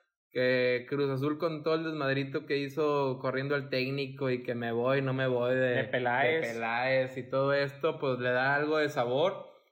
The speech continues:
Speaker 1: Eh, América es visitante, pero pues es el mismo estadio, entonces
Speaker 2: Sí.
Speaker 1: prácticamente es lo mismo. Yo ahí me voy con América.
Speaker 2: Yo también, la verdad es que no creo que Cruz Azul dé mucha pelea, ahorita anda muy, muy bajo de nivel, Siboldi no ha podido agarrarle la onda, nada más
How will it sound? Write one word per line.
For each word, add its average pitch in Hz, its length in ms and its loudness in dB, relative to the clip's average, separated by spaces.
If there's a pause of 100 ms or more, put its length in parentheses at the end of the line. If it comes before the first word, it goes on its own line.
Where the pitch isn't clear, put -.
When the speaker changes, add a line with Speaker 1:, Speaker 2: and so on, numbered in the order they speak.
(340)
Speaker 1:
Eh, 123 100 -2
América 147 640 0
es 147 220 0
visitante, 147 560 -2
pero 120 320 -2
pues 120 160 -4
es 139 100 0
el 143 100 0
mismo 147 220 -4
estadio, 160 320 2
entonces 156 500 0
Speaker 2:
Sí. 113 60 -6
Speaker 1:
prácticamente 151 1000 -2 (200)
es 151 180 0
lo 156 140 2
mismo. 165 260 2
Yo 156 140 4
ahí 156 100 4
me 160 120 0
voy 156 180 2
con 156 180 0
América. 180 760 -2
Speaker 2:
Yo 160 160 -4
también, 120 380 0
la 113 100 0
verdad 123 240 0
es 135 120 -4
que 147 100 -6
no 135 160 -4
creo 135 180 -8
que 135 200 -2
Cruz 127 200 -4
Azul 123 340 -2
dé 123 300 2
mucha 123 320 -6
pelea, 117 280 0
ahorita 120 320 -2
anda 117 240 -2
muy, 147 460 0
muy 131 200 0
bajo 123 280 -2
de 123 60 -4
nivel, 147 520 -2
Siboldi 127 500 -4
no 131 160 -2
ha 131 100 -8
podido 135 240 0
agarrarle 123 440 0
la 113 160 2
onda, 139 280 0
nada 131 180 0
más 135 420 -4